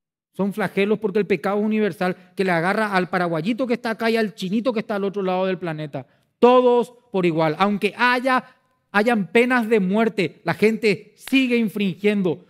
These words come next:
sacando, como cuando termina el capítulo ocho del libro de Proverbios, dice literalmente, "Los que pecan se defraudan,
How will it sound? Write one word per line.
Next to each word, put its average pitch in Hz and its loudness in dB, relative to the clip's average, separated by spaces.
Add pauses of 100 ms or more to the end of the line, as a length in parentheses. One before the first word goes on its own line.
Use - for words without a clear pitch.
(120)
sacando, 240 0
como 214 0
cuando 208 -2
termina 214 -2
el 233 0
capítulo 214 -2
ocho 226 0
del 196 0
libro 220 0
de 214 0
Proverbios, 202 -2 (140)
dice 226 2
literalmente, 277 2
"Los 220 2
que - 2
pecan 277 0
se 240 0
defraudan, 202 0